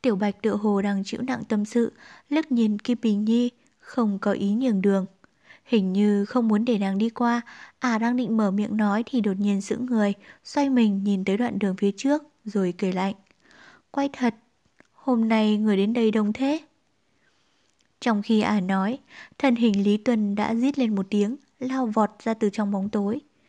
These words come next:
Nhìn rõ hiện trường vừa xuất hiện thêm một nữ tử tuyệt mỹ lạ mắt.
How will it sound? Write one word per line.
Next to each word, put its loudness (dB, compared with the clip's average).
Nhìn 2
rõ -2
hiện -4
trường 0
vừa -2
xuất -2
hiện 2
thêm 0
một -4
nữ -8
tử 2
tuyệt -2
mỹ -2
lạ -4
mắt. -4